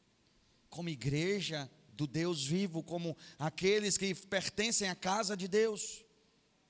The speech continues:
Será que nós damos bom testemunho, irmãos, na forma como nós vivemos,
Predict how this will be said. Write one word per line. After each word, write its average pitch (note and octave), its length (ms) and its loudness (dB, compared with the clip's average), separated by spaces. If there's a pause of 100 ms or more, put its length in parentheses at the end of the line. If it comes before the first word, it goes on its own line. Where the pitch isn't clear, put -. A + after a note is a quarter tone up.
(500)
Será G#3+ 380 2
que A3 120 -6
nós G#3+ 200 0
damos G#3 360 2
bom A#3 520 2
testemunho, A#3 800 2
irmãos, G3+ 240 -2
na G3 140 -4
forma G#3+ 320 0
como G3+ 200 -6
nós F#3+ 200 0
vivemos, G#3 720 2